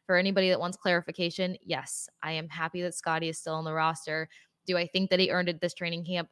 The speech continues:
No, I'm not a crazy person, but I have faith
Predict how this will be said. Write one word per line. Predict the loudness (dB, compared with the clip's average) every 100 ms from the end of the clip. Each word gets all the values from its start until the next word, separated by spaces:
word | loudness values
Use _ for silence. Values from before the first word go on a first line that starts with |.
| -8
No, | 0 4 4 2 0 -4
I'm | -6 -2
not | 2 6 4 2 _
a | -6
crazy | 2 4 4
person, | -2 -6 -6 -6 -6 -6 -4
but | -2 -4 -2
I | -2
have | -2 -4
faith | -2 -2